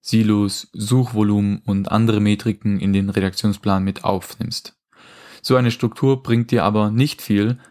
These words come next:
wenn es bei dir hauptsächlich um Social Media Marketing geht. In jedem Fall müssen aber solche Grundinfos vorkommen wie Datum der Veröffentlichung, Thema, Zielgruppe und Nutzen für die Zielgruppe, Format,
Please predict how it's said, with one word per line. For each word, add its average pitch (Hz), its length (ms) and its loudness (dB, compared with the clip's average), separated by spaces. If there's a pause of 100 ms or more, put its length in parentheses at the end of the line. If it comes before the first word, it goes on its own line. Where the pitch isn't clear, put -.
(160)
wenn 110 280 2
es 101 140 -4
bei 117 120 0
dir 107 120 2
hauptsächlich 104 560 0
um 98 140 0
Social 107 340 -2
Media 127 280 2
Marketing 92 420 -4
geht. - 300 -10 (1040)
In 110 120 2
jedem 127 240 2
Fall 120 180 4
müssen 113 280 2
aber 101 180 4
solche 101 540 0
Grundinfos 104 760 -2
vorkommen 95 680 -2
wie 92 600 -2
Datum 104 380 0
der 95 120 -4
Veröffentlichung, 104 840 -2 (360)
Thema, 107 560 2 (120)
Zielgruppe 107 640 -2
und 95 200 -4
Nutzen 117 340 0
für 107 160 0
die 101 100 -2
Zielgruppe, 101 680 -2 (600)
Format, 101 680 0